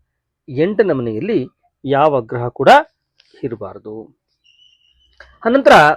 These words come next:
<clears throat> ರಾಶಿ ಕುಂಡಲಿ ಮತ್ತೆ ನವಾಂಶ ಕುಂಡಲಿಯಲ್ಲಿ ಕೇಂದ್ರಗಳಲ್ಲಿ ವಿಶೇಷವಾಗಿ, ಆ, ಶುಕ್ರ,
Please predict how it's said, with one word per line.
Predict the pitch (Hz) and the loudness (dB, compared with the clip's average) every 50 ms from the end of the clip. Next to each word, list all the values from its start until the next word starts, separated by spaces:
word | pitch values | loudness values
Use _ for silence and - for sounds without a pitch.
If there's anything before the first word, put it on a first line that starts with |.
| - _ _ | -2 _ _
<clears throat> | - - 175 170 151 - - - - - _ _ | -8 -6 -6 -6 -8 -12 -16 -20 -20 -20 _ _
ರಾಶಿ | - 165 185 220 - 294 | 2 2 2 2 0 -4
ಕುಂಡಲಿ | 226 - 247 226 240 277 | -2 -2 0 0 0 -2
ಮತ್ತೆ | 262 233 214 - 170 | -2 -2 0 0 -2
ನವಾಂಶ | 143 139 135 147 180 196 180 - - | 0 0 0 0 -2 -2 -6 -10 -12
ಕುಂಡಲಿಯಲ್ಲಿ | - 156 131 110 110 110 107 104 143 208 226 196 123 107 110 - - _ _ _ _ _ _ _ _ _ _ _ _ _ _ _ _ _ _ _ _ _ _ _ _ _ _ _ _ _ _ _ _ _ _ _ _ _ _ - | -12 -10 -10 -10 -10 -12 -8 -8 -8 -6 -4 -6 -6 -6 -10 -14 -18 _ _ _ _ _ _ _ _ _ _ _ _ _ _ _ _ _ _ _ _ _ _ _ _ _ _ _ _ _ _ _ _ _ _ _ _ _ _ -14
ಕೇಂದ್ರಗಳಲ್ಲಿ | - - 269 311 349 311 294 233 175 156 143 143 180 240 214 135 120 - - - _ _ _ _ _ _ _ _ _ _ _ - | -2 2 4 4 4 6 4 4 4 4 2 2 2 0 0 -2 -2 -4 -8 -14 _ _ _ _ _ _ _ _ _ _ _ -14
ವಿಶೇಷವಾಗಿ, | - - 220 196 143 - 135 113 120 151 196 170 123 117 - - _ _ _ _ _ _ _ _ _ _ _ _ _ _ _ _ _ _ _ _ | 0 4 4 4 4 2 -6 -8 -6 -4 -2 -4 -4 -4 -8 -12 _ _ _ _ _ _ _ _ _ _ _ _ _ _ _ _ _ _ _ _
ಆ, | - 170 165 160 160 160 | -4 -4 -2 -2 -4 -6
ಶುಕ್ರ, | - - 311 - _ - 226 | -6 -6 -8 -6 _ 0 4